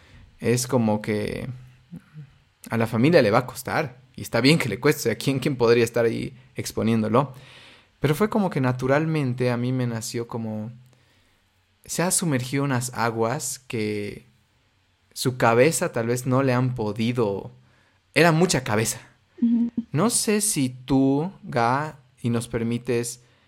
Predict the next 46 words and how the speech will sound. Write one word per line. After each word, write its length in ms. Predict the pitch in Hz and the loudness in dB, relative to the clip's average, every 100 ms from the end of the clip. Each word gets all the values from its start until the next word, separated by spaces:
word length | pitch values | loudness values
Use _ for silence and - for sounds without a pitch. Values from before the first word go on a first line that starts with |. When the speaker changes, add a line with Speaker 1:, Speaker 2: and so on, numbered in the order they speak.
| _ _ _ _ _ - | _ _ _ _ _ -4
Speaker 1:
realmente 440 | 135 165 190 208 | 0 0 0 0
había 300 | 139 147 165 | 2 2 2
manera 360 | 143 120 127 135 | 0 0 0 0
de 60 | 123 | -2
darte 340 | 127 127 131 | -2 -4 -6
cuenta, 400 | 127 123 127 127 | -2 -2 -2 -4
¿no? 180 | 110 139 | -4 -4
De 140 | 143 | -6
que 400 | 127 110 107 - _ _ | -6 -8 -8 -12 _ _
si 160 | - 123 | -8 -4
bien 200 | 117 135 | 0 0
era 140 | 139 135 | 2 2
una 140 | 120 | 0
persona 300 | 120 131 113 | -4 -4 -2
alegre, 380 | 107 117 120 113 | 0 2 2 0
amiguera 380 | 107 107 117 117 | -2 0 2 0
y 40 | |
demás, 460 | 107 104 113 127 - - _ _ _ _ - | -2 -4 -4 -6 -12 -20 _ _ _ _ -4
era 180 | 120 135 | 0 2
alguien 180 | 165 143 | 0 -2
tal 120 | 120 | -2
vez 160 | 131 - - - | -2 -6 -20 -8
profundo, 720 | 120 113 - 113 107 104 120 | -4 -4 -6 -2 0 2 4
o 60 | 165 | 2
sea, 80 | 156 | 0
es 80 | |
como 200 | - 127 | -4 -4
que 100 | 123 | -4
me 100 | 113 | -4
ayudarías 540 | 113 117 123 127 156 - | -4 -2 0 0 -2 -6
a 80 | 131 | -8
tal 120 | 117 | -6
vez 140 | 123 | -6
a, 120 | 131 - | -8 -10
a 100 | 113 | -8
confirmar 460 | 113 110 107 113 123 | -6 -6 -6 -4 -4
a, 120 | 113 | -6
a 360 | - 104 107 | -10 -10 -6
alguien 260 | 117 123 127 | -4 -2 -4
que 100 | 127 | -6
se 140 | 123 | -8
mete 220 | 110 123 123 | -6 -6 -6
mucho 420 | 104 143 123 120 | -4 -4 -6 -10
en 60 | |
su 180 | 107 110 | -10 -10
cabeza 560 | - 101 113 113 151 | -8 -8 -8 -8 -10